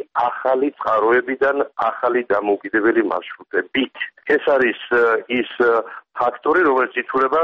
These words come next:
სასარგებლოდ ევროკავშირის ქვეყნების მომხმარებლებისთვის. არავის არ ქონდეს მონოპოლია, არავინ არ გამოიყენოს გაზი როგორც პოლიტიკური ბერკეტი.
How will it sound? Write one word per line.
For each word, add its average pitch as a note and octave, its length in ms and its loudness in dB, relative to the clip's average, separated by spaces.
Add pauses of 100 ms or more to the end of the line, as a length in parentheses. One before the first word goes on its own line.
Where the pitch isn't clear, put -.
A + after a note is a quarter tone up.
(120)
სასარგებლოდ B2 680 0 (480)
ევროკავშირის A#2 1000 0
ქვეყნების A2 480 0
მომხმარებლებისთვის. F2+ 960 -2
არავის C#3 400 2
არ A#2 80 -2
ქონდეს G2 320 -2
მონოპოლია, B2 600 2 (440)
არავინ A#2+ 240 2
არ A#2 80 2
გამოიყენოს A2+ 640 0
გაზი G#2 320 0
როგორც G2 320 2
პოლიტიკური A#2 640 0
ბერკეტი. - 440 0